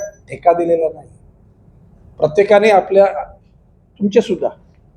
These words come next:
अधिकार आणि कर्तव्य हे दोन बाबी आहेत. कुठला प्रश्न विचारावा, कुठल्या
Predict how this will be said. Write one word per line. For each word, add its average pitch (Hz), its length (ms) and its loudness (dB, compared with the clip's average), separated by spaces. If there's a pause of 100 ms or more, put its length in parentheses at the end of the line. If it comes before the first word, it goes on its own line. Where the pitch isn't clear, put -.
(360)
अधिकार 196 440 2
आणि 226 200 2
कर्तव्य 180 560 -4
हे 143 120 -2
दोन 196 220 2
बाबी 190 220 2
आहेत. 120 100 -6 (1400)
कुठला 202 340 4
प्रश्न - 380 -6
विचारावा, 208 500 2
कुठल्या 208 420 0